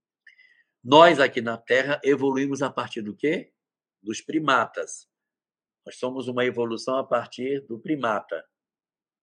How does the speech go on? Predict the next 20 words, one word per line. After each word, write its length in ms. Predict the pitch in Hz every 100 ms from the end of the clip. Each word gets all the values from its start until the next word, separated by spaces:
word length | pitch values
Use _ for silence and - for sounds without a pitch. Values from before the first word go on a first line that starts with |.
| _ _ _
Os 100 | -
primatas 800 | - 104 87 92 120 - 127
foram 260 | - 107 107
evoluindo, 500 | 98 101 90 104 123
deram 260 | 113 110 98
origem 300 | 101 104 98
aos 120 | 90
antropóides, 880 | 92 123 120 - 123 139 113 - - _ _ _ _ _ _ -
e 60 | 123
os 80 |
antropóides 640 | 135 131 143 139 131 127 113
deram 240 | 127 135
origem 360 | 127 117 117 127
ao 140 | 131
homo, 640 | 127 120 135 139 147 - -
e 80 |
o 120 | 127 113
homo 520 | 117 123 135 156 -
deu 180 | 104 113
origem 440 | 110 117 117 123